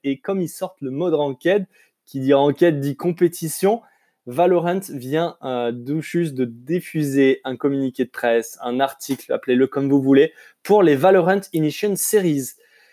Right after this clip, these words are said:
Comme ils l'avaient annoncé, ils vont soutenir les créateurs, les joueurs, euh, les commentateurs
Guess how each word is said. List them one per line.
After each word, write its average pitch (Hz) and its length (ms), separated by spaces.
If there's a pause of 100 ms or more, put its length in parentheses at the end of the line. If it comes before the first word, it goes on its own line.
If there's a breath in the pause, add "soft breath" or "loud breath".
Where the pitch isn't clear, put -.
(220 soft breath)
Comme 226 180
ils 214 100
l'avaient 190 220
annoncé, 190 560
ils 147 80
vont 143 140
soutenir 180 380
les 135 140
créateurs, 143 640
les 123 160
joueurs, 131 720
euh, 117 240
les 113 420
commentateurs 135 800